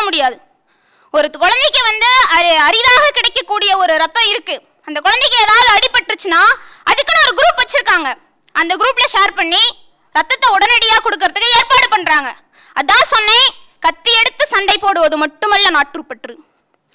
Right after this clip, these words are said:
அடுத்தவனுடைய கண்ணீரில் கண்ணீர் சிந்தும் போது அதற்கு கைக்குட்டை நீட்டுவதும் தான் நாட்டுப்பற்று. சாதி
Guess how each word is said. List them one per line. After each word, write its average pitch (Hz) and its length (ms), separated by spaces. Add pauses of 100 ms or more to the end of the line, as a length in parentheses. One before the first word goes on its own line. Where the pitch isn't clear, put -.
(160)
அடுத்தவனுடைய 427 640 (140)
கண்ணீரில் 453 720
கண்ணீர் 480 400
சிந்தும் 466 340
போது 415 220
அதற்கு 415 220 (120)
கைக்குட்டை 440 540
நீட்டுவதும் 349 560
தான் 440 140
நாட்டுப்பற்று. 285 600 (1120)
சாதி 539 420